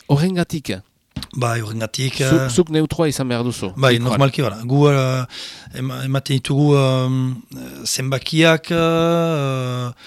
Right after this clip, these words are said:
Speaker 1: Emaitzak eta hori?
Speaker 2: emaitzak, eh, joan eta etorriak hor, eh, ateratzen
Speaker 1: Ateratzen
Speaker 2: diren
Speaker 1: direnak?
Speaker 2: eta sartzen diren jokalariak.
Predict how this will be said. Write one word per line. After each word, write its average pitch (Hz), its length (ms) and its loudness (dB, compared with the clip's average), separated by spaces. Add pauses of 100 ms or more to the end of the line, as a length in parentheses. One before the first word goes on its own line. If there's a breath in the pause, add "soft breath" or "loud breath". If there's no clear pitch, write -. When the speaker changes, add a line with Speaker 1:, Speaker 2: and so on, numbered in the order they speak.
(160 loud breath)
Speaker 1:
Emaitzak 135 440 -4
eta 151 120 2
hori? 147 80 6
Speaker 2:
emaitzak, 160 720 4
eh, 156 1400 2
joan 147 240 4
eta 135 160 -2
etorriak 139 560 -2
hor, 131 80 -6
eh, 135 100 -6
ateratzen 127 280 -4
Speaker 1:
Ateratzen 139 420 2
Speaker 2:
diren 135 180 4
Speaker 1:
direnak? 135 160 2
Speaker 2:
eta 120 60 -2
sartzen 139 340 -2
diren 135 220 0
jokalariak. 139 580 0